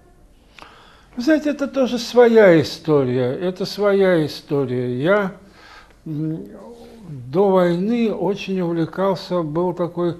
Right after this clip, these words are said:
э, лермонтолог. Ираклий его звали.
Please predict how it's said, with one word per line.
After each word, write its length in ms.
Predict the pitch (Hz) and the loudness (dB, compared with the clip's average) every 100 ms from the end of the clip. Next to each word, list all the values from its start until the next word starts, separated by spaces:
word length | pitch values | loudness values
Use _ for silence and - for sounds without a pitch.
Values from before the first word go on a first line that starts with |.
| - - - _ | -14 -20 -20 _
э, 920 | 165 156 156 165 185 - - 180 202 202 175 - - - - - _ _ _ - - - _ _ _ _ - - _ _ _ _ _ _ _ - - - - _ _ _ _ _ _ _ _ _ _ _ _ _ _ _ _ _ _ _ _ - | -10 -8 -8 -8 -12 -12 -14 -16 -16 -16 -18 -20 -20 -20 -20 -20 _ _ _ -20 -20 -20 _ _ _ _ -20 -20 _ _ _ _ _ _ _ -20 -20 -20 -20 _ _ _ _ _ _ _ _ _ _ _ _ _ _ _ _ _ _ _ _ -10
лермонтолог. 1040 | 135 139 135 139 143 160 135 123 117 - - _ _ _ _ _ - _ _ _ _ _ _ _ _ _ _ _ _ _ _ _ _ _ _ _ _ _ _ _ _ _ _ _ _ _ _ _ _ _ _ | -4 -2 0 -2 -4 -6 -6 -8 -18 -20 -20 _ _ _ _ _ -20 _ _ _ _ _ _ _ _ _ _ _ _ _ _ _ _ _ _ _ _ _ _ _ _ _ _ _ _ _ _ _ _ _ _
Ираклий 600 | 113 107 147 180 - 180 | -16 -12 -14 -16 -16 -12
его 220 | 139 127 | -12 -12
звали. 280 | 117 123 110 | -14 -16 -18